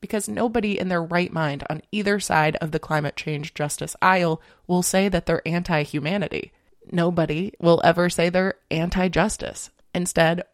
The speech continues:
oil, coal, and fossil fuel representatives will use language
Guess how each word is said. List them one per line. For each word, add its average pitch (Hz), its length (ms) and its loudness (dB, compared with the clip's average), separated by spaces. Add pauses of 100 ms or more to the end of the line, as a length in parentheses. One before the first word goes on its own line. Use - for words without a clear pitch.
(140)
oil, 180 440 4
coal, 160 500 6
and 170 220 -2
fossil 165 320 2
fuel 156 240 -2
representatives 160 800 -2
will 165 120 0
use 175 260 -2
language 151 580 -4